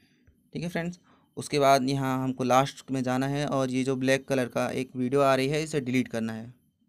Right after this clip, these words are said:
So हमारी वीडियो आ चुकी है फ्रेंड्स। So फ्रेंड्स, अब हमें एफ़एक्स डालने हैं, तो हम अपनी इमेज को सिलेक्ट कर लेते हैं और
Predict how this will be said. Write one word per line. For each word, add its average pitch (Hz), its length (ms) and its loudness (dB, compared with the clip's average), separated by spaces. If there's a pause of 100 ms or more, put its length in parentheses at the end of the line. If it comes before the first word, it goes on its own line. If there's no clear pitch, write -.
(960)
So - 80 -10
हमारी 120 300 -2
वीडियो 131 340 0 (220)
आ 120 120 -2
चुकी 143 180 -6
है 147 60 0
फ्रेंड्स। 147 260 -4 (340)
So 135 120 -4
फ्रेंड्स, 160 300 0
अब 139 160 2
हमें 135 260 0
एफ़एक्स 135 340 0
डालने 139 240 4
हैं, 147 140 0
तो 139 80 -4
हम 123 120 -2
अपनी 127 180 -2
इमेज 127 280 -2
को 127 100 -6
सिलेक्ट 131 280 -2
कर 143 100 0
लेते 143 220 0
हैं 147 140 -4
और 120 360 -4